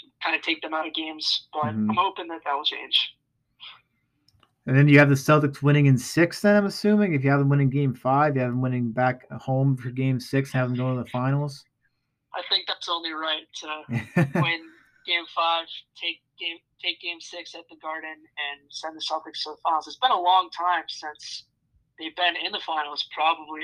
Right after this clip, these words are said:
Speaker 1: over ten years. And I think that last one was versus Kobe and the Lakers in, like,
Speaker 2: Wow.
Speaker 1: twenty eleven or twelve. So I was still super young.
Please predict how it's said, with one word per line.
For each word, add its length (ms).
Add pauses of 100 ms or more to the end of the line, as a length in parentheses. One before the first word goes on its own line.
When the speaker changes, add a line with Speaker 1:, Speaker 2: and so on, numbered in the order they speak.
(100)
Speaker 1:
over 240
ten 260
years. 540
And 80
I 60
think 220
that 220
last 380
one 140 (100)
was 480 (880)
versus 340 (140)
Kobe 400
and 100
the 60
Lakers 460
in, 80
like, 120
Speaker 2:
Wow. 220
Speaker 1:
twenty 160
eleven 360
or 100
twelve. 420
So 140
I 20
was 120
still 420 (640)
super 380
young. 380